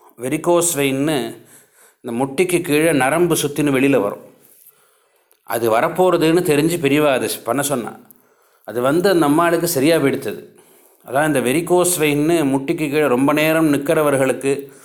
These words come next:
காலை தொங்க போட்டுண்டு உட்கார்ந்துருக்கிறவர்களுக்கு இந்த வெரிகோஸ் வெயின்ங்கிறது வரும்.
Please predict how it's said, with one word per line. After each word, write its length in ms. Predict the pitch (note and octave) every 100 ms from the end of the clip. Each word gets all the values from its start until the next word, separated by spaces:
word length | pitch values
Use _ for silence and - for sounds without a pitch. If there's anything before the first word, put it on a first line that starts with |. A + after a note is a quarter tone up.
| - - - _ _ _
காலை 400 | - C#3 E3+ E3+
தொங்க 300 | D3 C#3+ E3+
போட்டுண்டு 520 | E3+ D#3+ D#3+ D#3 D#3
உட்கார்ந்துருக்கிறவர்களுக்கு 1120 | D3+ - D3+ D3+ C#3+ D3+ C#3 C3+ B2+ B2+ A#2+
இந்த 220 | E3+ D#3
வெரிகோஸ் 580 | A#2+ C3 C#3+ E3 E3+ E3+
வெயின்ங்கிறது 480 | C3+ C#3 C3 B2 C#3+
வரும். 340 | A2+ G#2 -